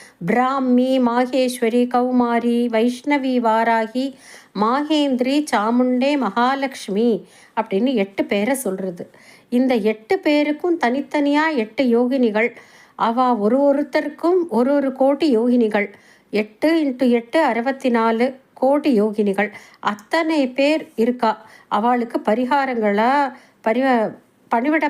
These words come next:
பண்றதுக்காக இருக்கான்னு ஒரு கணக்கு சொல்றது. இந்த இடத்துல ரொம்ப அழகான ஒரு இன்சிடென்ட்டையும்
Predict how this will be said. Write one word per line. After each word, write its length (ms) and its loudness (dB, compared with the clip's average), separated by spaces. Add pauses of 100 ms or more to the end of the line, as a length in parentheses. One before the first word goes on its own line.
பண்றதுக்காக 720 -2
இருக்கான்னு 880 2
ஒரு 160 -4
கணக்கு 360 -2
சொல்றது. 440 -6 (460)
இந்த 300 2
இடத்துல 520 0
ரொம்ப 320 0
அழகான 760 0
ஒரு 260 2
இன்சிடென்ட்டையும் 920 -2